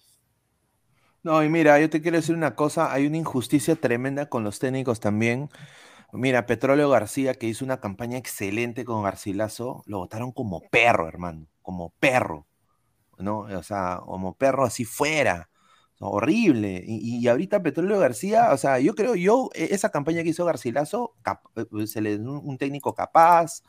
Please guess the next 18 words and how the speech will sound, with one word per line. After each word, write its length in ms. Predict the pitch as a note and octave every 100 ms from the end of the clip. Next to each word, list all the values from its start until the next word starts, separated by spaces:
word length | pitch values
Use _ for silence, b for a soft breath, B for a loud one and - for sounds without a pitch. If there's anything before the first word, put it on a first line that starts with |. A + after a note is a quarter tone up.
| b b b b b
un 80 | A#2
técnico 360 | B2+ B2+ A#2+
que, 160 | A2 G#2
que, 280 | - G2 G2
que 140 | G#2
dio 160 | G#2 A#2+
la 200 | A2+ -
talla, 360 | C#3+ D3 C#3+
que 100 | C3+
motivó 360 | G#2+ G2 - G#2+
a 40 |
su 180 | A#2+ A2
grupo, 640 | A2 D#3+ E3 D3+ D3+ D3 _ _ _ _ _
y 140 | G#2 G2
Garcilaso 480 | G2 - F#2+ A#2
tuvo 140 | - A2+
un 80 | A2+
campañón. 680 | A2+ G#2 F2+ A2+ A2+ F#2